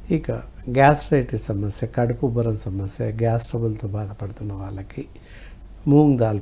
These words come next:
పెసరపప్పు ఉంటుంది కదా, పెసర పానీయం చేసుకొని తాగినట్లయితే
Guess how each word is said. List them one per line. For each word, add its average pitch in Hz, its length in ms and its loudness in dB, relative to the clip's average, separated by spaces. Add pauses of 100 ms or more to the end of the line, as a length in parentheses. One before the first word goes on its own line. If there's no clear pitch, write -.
పెసరపప్పు 131 600 2
ఉంటుంది 147 340 0
కదా, 226 120 0 (500)
పెసర 151 300 6
పానీయం 139 760 4
చేసుకొని 113 380 -2
తాగినట్లయితే 107 920 -2